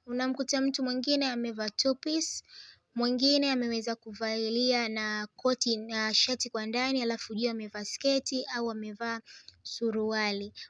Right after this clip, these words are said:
Kwa hiyo kila mtu anakuwa na mtindo wake mwenyewe anaokuwa anaufurahia kulingana na ile tukio au sehemu ambayo anaenda. Kwa sababu koti hizi pia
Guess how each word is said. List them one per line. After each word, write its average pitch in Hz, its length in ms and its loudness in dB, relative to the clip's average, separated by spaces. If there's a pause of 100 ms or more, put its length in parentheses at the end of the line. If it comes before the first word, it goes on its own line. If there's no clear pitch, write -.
Kwa 269 100 6
hiyo 294 120 4
kila 330 200 6
mtu 330 180 6
anakuwa 269 440 2
na 247 140 2
mtindo 240 480 2
wake 262 520 2
mwenyewe 240 420 0
anaokuwa 226 680 -2
anaufurahia 220 1300 -2 (380)
kulingana 240 880 2 (160)
na 226 120 -2
ile 247 240 4
tukio 262 680 2
au 247 220 0
sehemu 240 640 -2
ambayo 226 360 0
anaenda. 214 540 0
Kwa - 100 -8
sababu 240 280 0
koti 247 260 -2
hizi 269 340 2
pia 285 320 4